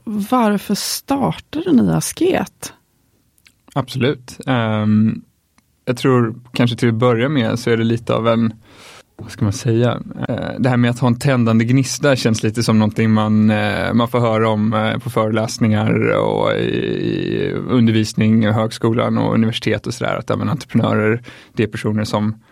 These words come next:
Speaker 2: vaknar med en idé och bara kör, liksom. Ehm, och så är det inte alltid, eller kanske ganska sällan. Ehm, vi hade väl gått och funderat ganska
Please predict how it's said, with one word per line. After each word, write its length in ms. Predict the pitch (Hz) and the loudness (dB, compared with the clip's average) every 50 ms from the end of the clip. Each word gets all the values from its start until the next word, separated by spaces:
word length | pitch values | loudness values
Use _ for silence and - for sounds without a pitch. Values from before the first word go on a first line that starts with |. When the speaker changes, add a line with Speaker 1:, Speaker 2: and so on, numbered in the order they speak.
| _ _ _ _ _ | _ _ _ _ _
Speaker 2:
vaknar 500 | - 117 117 123 110 - - - 131 113 | -2 0 0 0 0 -4 -4 -2 -2 0
med 100 | 110 107 | 2 0
en 100 | 101 101 | 0 0
idé 300 | 104 101 107 101 101 104 | 0 2 2 2 2 0
och 140 | 92 110 98 | 0 -2 -2
bara 160 | - - - | -2 -2 -2
kör, 360 | - - - 123 104 - - | -2 0 0 0 0 -2 -4
liksom. 480 | 107 107 107 - - 110 - 113 127 - - - | -6 -8 -6 -4 -6 -6 -6 -6 -12 -16 -8 -4
Ehm, 380 | 120 107 - - - - - - | -2 -2 -2 -4 -6 -8 -10 -8
och 100 | - - | -8 -2
så 220 | - 131 117 110 - - _ _ - _ _ - - | -2 -2 -2 -2 -6 -16 _ _ -20 _ _ -8 -4
är 100 | 92 - | 0 4
det 80 | 196 | 4
inte 140 | 233 - - | 4 4 2
alltid, 300 | 117 - - 113 - - | -4 -2 -4 -4 -2 -2
eller 240 | - 117 113 110 110 - _ _ | 0 0 0 0 -2 -4 _ _
kanske 260 | - - 110 101 117 | -8 -6 -2 -2 -2
ganska 300 | 113 117 120 117 - 127 | -2 0 -2 0 0 -2
sällan. 440 | 117 - 113 113 117 120 113 120 - | -2 0 -2 0 0 -2 -2 -2 -6
Ehm, 680 | - - 60 58 - 110 110 104 - - - 55 - - - _ _ | -4 -4 -4 -2 -2 -2 -2 -2 -2 -2 -4 -4 -6 -6 -10 _ _
vi 640 | 131 120 110 113 113 117 117 120 120 120 120 120 117 | -4 0 2 2 4 4 4 4 4 4 2 2 0
hade 180 | 120 113 120 | 0 -2 -2
väl 120 | 117 117 117 | -2 -2 -2
gått 300 | 117 117 110 - _ - | -2 -4 -6 -4 _ -2
och 280 | 120 123 117 117 - - - - - - - - - - _ _ | 0 0 0 0 -4 -10 -20 -20 -20 -20 -20 -20 -20 -20 _ _
funderat 640 | - - 120 117 104 220 208 - 131 127 120 123 | -2 2 2 2 4 4 4 4 4 2 0 0
ganska 480 | - - 104 - - - 113 107 104 | -2 -2 -2 -2 -2 -2 -2 -2 -2